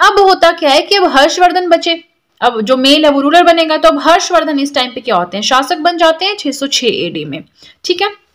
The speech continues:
राजश्री का क्या हुआ? Meanwhile, इसी time में राजश्री की ने क्या किया? She escaped into the forests of central India।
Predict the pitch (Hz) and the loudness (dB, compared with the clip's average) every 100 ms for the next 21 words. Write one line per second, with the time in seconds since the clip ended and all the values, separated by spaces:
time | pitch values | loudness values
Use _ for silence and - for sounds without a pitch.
0 | _ _ _ - 190 294 294 381 359 311 | _ _ _ -4 0 2 0 -2 -4 -4
1 | 240 220 208 208 196 - - - - 285 | -2 -2 -4 -2 -4 -4 -8 -20 -4 0
2 | 415 339 262 180 180 330 392 392 339 359 | 2 2 0 0 -2 -4 -2 0 0 0
3 | 320 233 233 311 311 285 254 247 226 202 | 0 0 -2 -6 -6 -8 -8 -8 -2 -2
4 | 202 214 277 - 339 - 285 - - 381 | -2 0 0 0 -2 -2 -4 -4 0 2
5 | 403 359 302 277 285 277 285 262 214 220 | 2 0 0 0 2 0 2 2 2 2
6 | 233 - - 233 - 214 196 220 226 330 | -4 -8 -4 -2 0 -2 0 -2 0 0
7 | 349 220 | 0 0